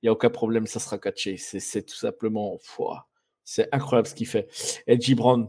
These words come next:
pas besoin de vous le présenter. Euh, transfuge de, de, de, des Titans qui ont eu le nez fin cette année,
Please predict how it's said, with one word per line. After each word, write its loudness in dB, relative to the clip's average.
pas 0
besoin 2
de -2
vous 0
le -4
présenter. 2
Euh, 0
transfuge 0
de, 6
de, 6
de, 10
des 0
Titans 6
qui -6
ont 2
eu 0
le -2
nez 4
fin 2
cette -2
année, 0